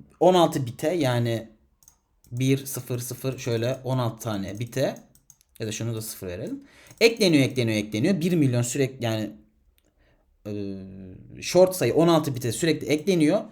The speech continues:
Ee, ve otuz iki bini aştığı zaman, e, ot-, otuz iki bin yedi yüz altmış yediyi aştığı zaman tekrardan negatif oluyor. Bir de onun üstüne ekliyor. Böyle ekle ekle arkadaşlar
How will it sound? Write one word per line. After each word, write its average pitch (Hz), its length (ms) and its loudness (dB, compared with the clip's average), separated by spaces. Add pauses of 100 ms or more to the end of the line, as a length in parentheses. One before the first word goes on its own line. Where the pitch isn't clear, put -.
(440)
Ee, 120 340 2
ve 185 80 10
otuz 143 300 0
iki 220 280 -2
bini 123 340 4 (100)
aştığı 135 420 2
zaman, 165 440 2 (1300)
e, 107 300 -4 (100)
ot-, - 180 -14 (420)
otuz 147 200 -2
iki 214 120 0
bin 208 80 4
yedi 185 120 4
yüz 185 80 4
altmış 190 240 4
yediyi 190 220 2
aştığı 147 400 2
zaman 220 420 2 (280)
tekrardan 185 600 6
negatif 165 420 4
oluyor. 262 500 2
Bir 202 100 -2
de 233 40 10
onun 247 200 6
üstüne 151 300 0
ekliyor. 143 220 4
Böyle 214 120 4
ekle 262 320 4
ekle 131 280 4
arkadaşlar 139 560 0